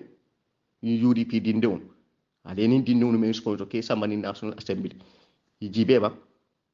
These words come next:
Ya ali be jam fa. Nte da diyamu la N P P la député la, nte diyamu la independent député la. U D P député wolu, nga melu sponsor U D P, nga carte o fayi ye. Mbe, mbe diyamu la wole la ko. I bele en jam fa. I bele en jam fa.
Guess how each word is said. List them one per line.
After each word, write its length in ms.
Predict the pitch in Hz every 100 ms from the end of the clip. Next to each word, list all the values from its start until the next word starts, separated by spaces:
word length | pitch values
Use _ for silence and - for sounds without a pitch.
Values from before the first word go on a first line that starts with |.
| _ _ -
Ya 220 | 98 92
ali 140 | 113 110
be 200 | 127 123
jam 220 | 131 120
fa. 300 | - 92 - _ _ _ 127
Nte 120 | 185
da 100 | 160
diyamu 340 | 143 151 139
la 100 | 139 123
N 140 | 131 131
P 180 | 131
P 140 | 123 127
la 100 | 117
député 320 | 113 113 110
la, 80 | 107
nte 160 | 110
diyamu 320 | 120 131 131 110
la 80 | 107 - 113 -
independent 540 | 110 113 113 107 104
député 300 | 104 104 104
la. 100 | - - _ -
U 140 | 127 143
D 120 | 135
P 160 | 139
député 280 | 131 131 135
wolu, 240 | 117 82 - _ _
nga 160 | 113 117
melu 220 | 123 139
sponsor 480 | - - 107 110 104
U 140 | 107
D 160 | 104 101
P, 260 | 104 92 - _ _ _ -
nga 100 | 104
carte 280 | 131 127 123
o 80 | 113
fayi 340 | 127 110 95
ye. 120 | - - _ 120
Mbe, 240 | 113 -
mbe 140 | 123 123
diyamu 300 | 143 123 107
la 80 |
wole 200 | 98 98
la 80 | 98
ko. 200 | - - -
I 100 | 151
bele 320 | 135 180 175
en 100 | 135
jam 160 | 117 104
fa. 220 | - - _ _ _ _ _ _ _
I 80 | 113
bele 300 | 104 151 160
en 80 | 127
jam 140 | 113 98
fa. 240 | - 76